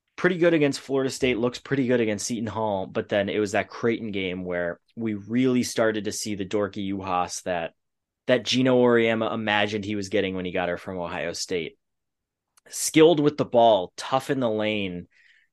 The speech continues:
uses her size really well, capable of scoring in a lot of different ways, capable of putting the ball on the ground and getting to,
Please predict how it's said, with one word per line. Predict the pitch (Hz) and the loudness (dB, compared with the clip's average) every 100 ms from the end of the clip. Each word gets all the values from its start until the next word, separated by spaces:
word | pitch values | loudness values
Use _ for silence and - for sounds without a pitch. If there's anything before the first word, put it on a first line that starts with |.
| _ | _
uses | 120 151 156 151 139 | 2 4 4 2 0
her | 147 | -2
size | - 127 123 127 110 | 0 2 2 2 -2
really | 107 113 107 | -6 -2 -2
well, | 98 101 90 | 0 0 0
capable | - 131 131 135 139 | 0 -2 -2 2 2
of | 123 | 2
scoring | - 131 131 131 | -2 0 0 0
in | 120 | 0
a | 113 | 0
lot | 107 | 0
of | 104 | -2
different | 92 98 107 98 | -6 -10 -8 -4
ways, | 98 85 | -2 -4
capable | - 113 117 123 | -6 -8 -4 -4
of | 117 | -4
putting | - 117 107 | -4 -4 -4
the | |
ball | 95 107 110 110 | 0 2 4 2
on | 104 | -2
the | |
ground | 98 98 95 92 | -4 -4 -4 -6
and | 90 | -8
getting | 92 | -8
to, | 90 | -8